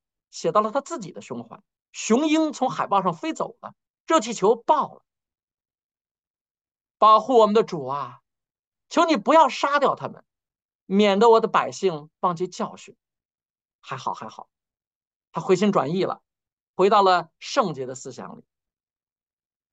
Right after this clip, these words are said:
求你用你的能力驱散他们，使他们沦为卑贱。原来不是改主意了，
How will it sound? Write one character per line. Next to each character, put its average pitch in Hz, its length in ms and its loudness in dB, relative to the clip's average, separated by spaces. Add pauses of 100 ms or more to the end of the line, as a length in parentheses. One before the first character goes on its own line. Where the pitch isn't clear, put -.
(400)
求 359 240 4
你 330 120 0
用 339 160 6
你 277 60 -2
的 277 100 6
能 294 160 4
力 320 100 0
驱 349 280 4
散 311 220 4
他 254 120 2
们， 247 100 2
使 226 120 -6
他 262 100 2
们 285 100 0
沦 294 140 -4
为 339 260 -6
卑 349 220 2
贱。 285 280 -10 (1300)
原 233 160 -6
来 294 100 -2
不 240 140 -10
是 - 100 -14
改 135 220 -10
主 110 180 -18
意 120 100 -10
了， 87 120 -18